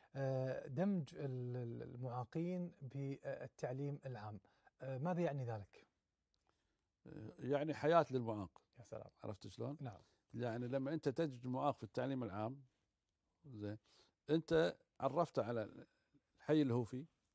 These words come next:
Speaker 2: على البيئة ال-، ال-، المجتمعية اللي هو فيها، على أصدقائه في المنطقة وفي الفريج.
Speaker 1: يا سلام.
Speaker 2: زين. آه،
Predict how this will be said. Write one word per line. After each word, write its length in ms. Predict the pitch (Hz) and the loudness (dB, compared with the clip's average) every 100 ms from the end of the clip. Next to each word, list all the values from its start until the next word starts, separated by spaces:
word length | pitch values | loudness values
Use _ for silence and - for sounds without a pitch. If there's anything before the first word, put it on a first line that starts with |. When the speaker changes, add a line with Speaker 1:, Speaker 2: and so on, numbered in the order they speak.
| _ _ - | _ _ -6
Speaker 2:
على 120 | 104 | -4
البيئة 360 | 101 143 170 | 0 2 2
ال-، 280 | 127 104 - | -2 -6 -12
ال-، 300 | - - - | -14 -12 -12
المجتمعية 560 | 151 120 - 127 135 123 | -10 -6 -2 0 0 0
اللي 120 | 117 | -2
هو 60 | 104 | -4
فيها، 360 | 120 110 135 - _ _ _ _ _ | -4 -2 -4 -8 _ _ _ _ _
على 180 | 123 120 | -2 0
أصدقائه 720 | 110 131 127 165 165 117 92 - _ _ _ _ _ _ | 0 0 10 12 12 8 -2 -10 _ _ _ _ _ _
في 60 | 120 117 107 104 104 - - - | -4 -2 -2 -4 -4 -8 -10 -10
المنطقة 480 | 117 113 - 113 117 | -6 -4 -2 0 0
وفي 160 | 110 | 0
الفريج. 480 | 107 95 110 113 127 - | -4 -6 -2 -2 -4 -8
Speaker 1:
يا 80 | 117 | -14
سلام. 340 | - 104 98 | -12 -14 -8
Speaker 2:
زين. 220 | 110 110 - _ _ - | -6 -6 -8 _ _ -16
آه، 1400 | - 113 113 113 - - 123 123 - - - 120 - 120 | -8 -4 -2 -2 -4 -6 -6 -8 -8 -10 -12 -14 -14 -16